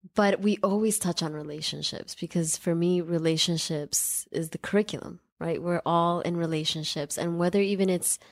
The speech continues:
with people, we're also in relationships with money. We're in relationships with time. Um, so how we relate to one another really plays a big role on our success as people. Um,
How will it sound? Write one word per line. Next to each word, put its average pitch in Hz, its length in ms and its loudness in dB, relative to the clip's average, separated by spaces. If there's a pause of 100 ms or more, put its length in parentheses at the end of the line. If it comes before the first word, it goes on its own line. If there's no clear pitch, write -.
(120)
with 180 200 -2
people, 254 320 2
we're 165 120 0
also 165 260 -2
in 170 60 0
relationships 160 760 -2
with 151 240 -4
money. 170 340 2
We're 151 140 -6
in 156 160 -4
relationships 156 840 -4 (300)
with 156 200 -8
time. - 540 0 (580)
Um, 160 360 -2
so - 160 0
how 190 200 4
we 226 120 4
relate 165 680 0 (440)
to - 120 -4
one 175 160 2
another 156 400 0
really 202 260 2
plays 175 480 2 (540)
a 165 100 0 (520)
big 269 260 2
role 131 340 -2
on 156 440 -6 (100)
our 160 140 0
success - 760 -2
as 160 420 0
people. - 640 -4 (520)
Um, 151 540 -6